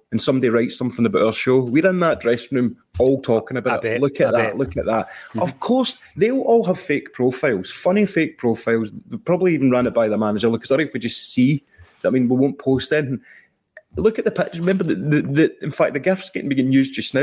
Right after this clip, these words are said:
Speaker 1: where it's Brendan Rodgers with the old team and they're all looking at the phone laughing in the training ground, right?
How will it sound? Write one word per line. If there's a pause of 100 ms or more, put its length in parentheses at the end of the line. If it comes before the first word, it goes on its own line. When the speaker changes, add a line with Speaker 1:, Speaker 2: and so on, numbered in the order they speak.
(120)
Speaker 1:
where
it's
Brendan
Rodgers
with
the
old
team
and
they're
all
looking
at
the
phone
laughing (260)
in
the
training
ground,
right?